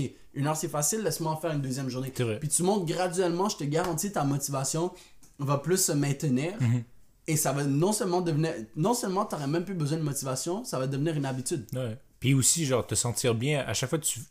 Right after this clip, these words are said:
Speaker 2: tu, tu réussis une tâche, peu
Speaker 1: Mhm.
Speaker 2: importe petite comme,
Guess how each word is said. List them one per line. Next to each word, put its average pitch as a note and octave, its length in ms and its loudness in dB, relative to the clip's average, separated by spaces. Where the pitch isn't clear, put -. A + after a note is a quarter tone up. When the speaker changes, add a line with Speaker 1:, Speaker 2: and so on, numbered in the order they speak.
Speaker 2:
tu, - 180 -4
tu - 140 0
réussis A#2+ 280 2
une A#2 100 0
tâche, C3 380 -2
peu C3 60 4
Speaker 1:
Mhm. C3+ 120 6
Speaker 2:
importe D#3 280 6
petite D3+ 420 2
comme, A#2+ 240 2